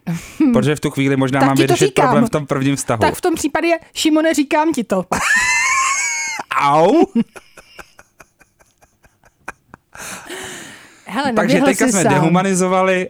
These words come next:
Speaker 2: a zároveň se zhumanizovali.
Speaker 1: Mhm, je to tak.
Speaker 2: No dobře, tak já se o tom, eh, nad tím vším zamyšlím,
Speaker 1: Zamysli se
Speaker 2: zamyslím.
Speaker 1: nad tím, protože já si myslím, že tam je něco, třeba takhle. Mně na tom opravdu jako nepřijde vůbec nic zvlášť-, zvláštního, mně přijde hezké, že se lidi potkají,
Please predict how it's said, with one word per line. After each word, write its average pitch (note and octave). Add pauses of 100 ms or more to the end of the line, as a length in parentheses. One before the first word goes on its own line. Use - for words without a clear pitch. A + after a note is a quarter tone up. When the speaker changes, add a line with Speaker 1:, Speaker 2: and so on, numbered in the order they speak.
(160)
Speaker 2:
a D#3+
zároveň D#3+
se D#3+
zhumanizovali. A#2+
Speaker 1:
Mhm, A3+
je G#3+
to G#3
tak. F#3 (180)
Speaker 2:
No A3+
dobře, C#3
tak A2
já C3+
se E3+
o D3+
tom, D3+
eh, B2+
nad C#3
tím A#2+
vším G2
zamyšlím, G2+
Speaker 1:
Zamysli F#4
se - (300)
Speaker 2:
zamyslím. D#3+
Speaker 1:
nad E3+
tím, F#3+
protože A#3
já B3+
si C4+
myslím, C4
že B3+
tam A#3+
je B3+
něco, B3+ (100)
třeba C4
takhle. G#3
Mně B3+
na B3
tom C4 (560)
opravdu B3+
jako B3
nepřijde A3+
vůbec A3
nic B3+
zvlášť-, F#3
zvláštního, G#3
mně A3
přijde A#3
hezké, G#3+ (300)
že A3
se B3+
lidi A3+
potkají, A3+